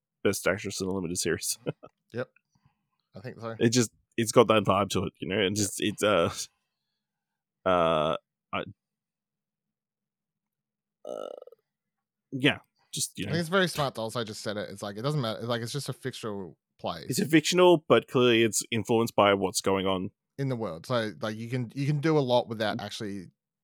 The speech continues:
Speaker 2: pushing
Speaker 1: It's weird.
Speaker 2: any
Speaker 1: It's also weird that
Speaker 2: particular
Speaker 1: it feels current when I believe this has been shot, like, over a year ago. So
Speaker 2: Hmm.
Speaker 1: Uh,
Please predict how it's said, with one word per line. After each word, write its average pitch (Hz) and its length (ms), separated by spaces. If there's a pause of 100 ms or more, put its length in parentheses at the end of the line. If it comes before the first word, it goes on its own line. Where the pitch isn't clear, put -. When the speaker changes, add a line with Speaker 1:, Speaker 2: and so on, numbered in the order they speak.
(180)
Speaker 2:
pushing 110 320
Speaker 1:
It's 135 120
weird. 165 220
Speaker 2:
any 202 80
Speaker 1:
It's 135 100
also 147 240
weird 147 260
that 139 80
Speaker 2:
particular 117 140
Speaker 1:
it - 140
feels 123 320
current - 460
when 107 320 (540)
I 151 160
believe 98 340
this 98 80
has 95 120
been 95 220
shot, - 280
like, 90 180 (180)
over 95 220
a - 60
year 73 160
ago. 76 240
So - 300 (640)
Speaker 2:
Hmm. 76 140 (140)
Speaker 1:
Uh, 69 320